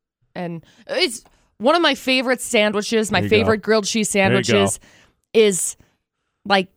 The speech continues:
Speaker 1: at Zupa's. They
Speaker 2: Okay.
Speaker 1: have the ultimate grilled cheese sandwich, and it's pesto and cheese, and then they do a tomato,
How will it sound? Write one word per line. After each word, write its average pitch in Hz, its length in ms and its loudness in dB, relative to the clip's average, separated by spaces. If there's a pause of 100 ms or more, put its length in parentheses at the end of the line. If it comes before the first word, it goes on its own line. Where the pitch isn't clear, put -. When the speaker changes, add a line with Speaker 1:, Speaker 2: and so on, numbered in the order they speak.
(280)
Speaker 1:
at 202 120 0
Zupa's. 240 680 0 (680)
They 202 140 2
Speaker 2:
Okay. 214 100 0
Speaker 1:
have 202 540 2 (100)
the 202 220 -4
ultimate 233 420 2
grilled 220 160 0
cheese 226 200 -2
sandwich, 208 460 0
and 208 120 0
it's - 120 -4
pesto 269 680 2
and 202 120 -2
cheese, 240 560 0 (460)
and 240 100 2
then 233 100 2
they 220 100 2
do 214 140 2
a 202 40 0
tomato, 220 720 2